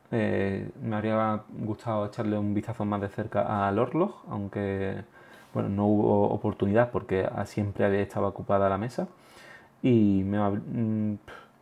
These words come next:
podría haber comprado el juego, pero, eh, me gustaría probarlo antes de hacer nada, de gastarme sesenta euros, que es lo que cuesta ahora mismo ese juego.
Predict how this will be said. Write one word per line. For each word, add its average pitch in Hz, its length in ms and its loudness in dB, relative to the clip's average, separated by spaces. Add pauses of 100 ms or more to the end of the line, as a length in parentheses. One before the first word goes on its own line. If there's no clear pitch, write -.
(720)
podría 135 340 4
haber 131 140 0
comprado 127 840 6
el 123 400 2
juego, 147 460 2 (240)
pero, 131 440 4
eh, 110 320 -4 (460)
me 120 180 0
gustaría 113 320 2
probarlo 101 420 4
antes 98 220 -4
de 98 60 -2
hacer 98 220 -8
nada, 95 640 -4
de 110 160 -6
gastarme 104 640 -4
sesenta 101 420 -4
euros, 101 200 0
que - 80 -8
es 98 40 -2
lo 101 60 -2
que 104 80 -6
cuesta 104 240 -6
ahora 101 100 -2
mismo 98 220 -2
ese 107 140 -10
juego. 110 300 -2